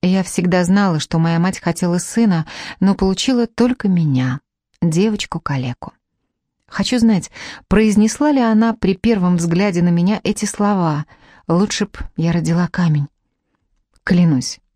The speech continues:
ничего у нее не болит. Отцовские стены возвращали старые голоса, прозвучавшие в них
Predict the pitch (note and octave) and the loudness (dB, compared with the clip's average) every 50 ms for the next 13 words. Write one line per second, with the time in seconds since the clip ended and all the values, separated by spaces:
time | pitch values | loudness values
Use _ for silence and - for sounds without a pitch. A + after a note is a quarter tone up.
0 | _ - F#3 F#3 F3+ - - F3+ D#3 E3+ G3 A#3 A#3+ B3+ B3+ B3+ B3 A#3+ A#3+ B3 | _ 2 2 2 2 0 -2 -2 0 0 2 4 4 4 4 4 2 2 0 -2
1 | A3+ E3+ A2 - _ _ _ _ - - - - - - - - E3+ - - - | -2 -2 -6 -8 _ _ _ _ -20 -20 -20 -20 -14 -8 -4 -4 -4 -4 -2 -2
2 | C#4 - - - - B3 A#3 A3 - - - C4+ C#4 C4 A#3+ A3 F#3+ F#3 F3+ E3+ | -2 -2 -2 -4 -2 0 0 -2 -2 -2 0 2 4 4 2 2 0 -2 -2 0
3 | E3+ F3+ F3+ - - - F#3+ G3+ G3+ F#3+ F#3+ - - - - - - - - - | 0 -2 -2 -2 -2 -2 -2 0 0 -2 -4 -6 -10 -20 -20 -16 -14 -14 -10 -2
4 | - F#3+ G#3 G#3+ G3+ F#3 F3 E3 D#3 D3+ D#3 D#3 D#3 D#3 - - A3 A#3+ B3+ B3 | 0 2 2 2 2 0 0 0 0 0 0 0 0 -2 -2 -2 -2 -2 -2 -2
5 | - - F3+ E3+ E3 E3+ E3+ - - G#3+ A3 A3 - - - F#3 F#3 E3+ E3 F3 | -2 -4 -2 -2 -2 -4 -4 -2 -2 -2 -2 -2 -6 -4 -4 -2 -2 0 0 0
6 | F#3+ G3 - | 0 -2 -4